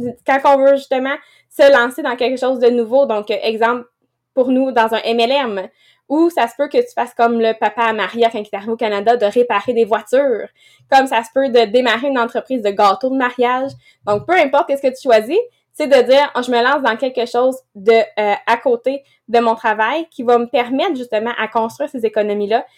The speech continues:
qui va me permettre d'avoir, euh, cette marge de respiration qui appelle mentale et émotionnelle quand que, à ton travail, c'est pas quelque chose qui va bien. » Numéro neuf, c'est de embrasser le stoïcisme.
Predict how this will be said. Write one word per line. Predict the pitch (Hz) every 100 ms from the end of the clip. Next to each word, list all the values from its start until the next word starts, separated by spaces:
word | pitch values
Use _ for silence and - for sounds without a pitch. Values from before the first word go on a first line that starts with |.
| _
qui | _ 294
va | 262
me | 262 233 220
permettre | 247 220 226 226 262 220 -
d'avoir, | 202 202 202 220 220
euh, | 202
cette | - 208 - 202 - _ _ _ _
marge | 190 220 262 277 262
de | 220 196 214
respiration | 208 220 - 226 214 208 240
qui | 208
appelle | - 226 226
mentale | 214 202 202 233 233
et | - -
émotionnelle | 208 208 202 208 202 220 233
quand | 208
que, | 214 208 -
à | 214
ton | 214
travail, | 214 208 220 254
c'est | 240
pas | 226
quelque | 214 -
chose | 220 226 _ _ _
qui | _ 262 262
va | 220 190
bien. » | 180 - _ _ _ -
Numéro | 285 311 320
neuf, | 302 370 480 -
c'est | - 277
de | 247 - 320
embrasser | 359 294 277 320 381 - _ _
le | 233 233
stoïcisme. | - 381 359 226 208 196 - 180